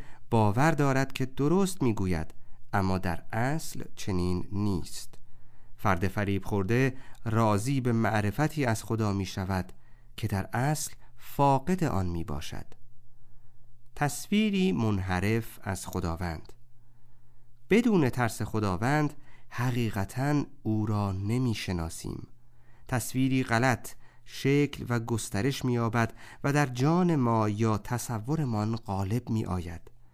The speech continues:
گرچه رابطه با او را اعتراف می‌کنیم و او را به زبان خود حرمت می‌نهیم، اما دل ما به او نزدیک نیست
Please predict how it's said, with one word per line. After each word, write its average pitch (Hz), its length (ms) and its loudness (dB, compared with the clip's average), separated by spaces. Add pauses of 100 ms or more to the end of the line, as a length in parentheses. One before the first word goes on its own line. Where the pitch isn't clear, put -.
(500)
گرچه 113 360 0
رابطه 123 400 4
با 113 160 2
او 117 260 2
را 113 160 2
اعتراف 110 720 0
می‌کنیم 104 520 2
و 98 60 -2
او 117 260 0
را 110 180 2
به 104 140 0
زبان 117 640 2
خود 110 260 0 (420)
حرمت 107 480 2
می‌نهیم، 98 600 0 (460)
اما 95 420 2
دل 151 380 0
ما 90 280 0
به 101 120 -2
او 87 340 -2
نزدیک 90 720 -6
نیست 107 720 -4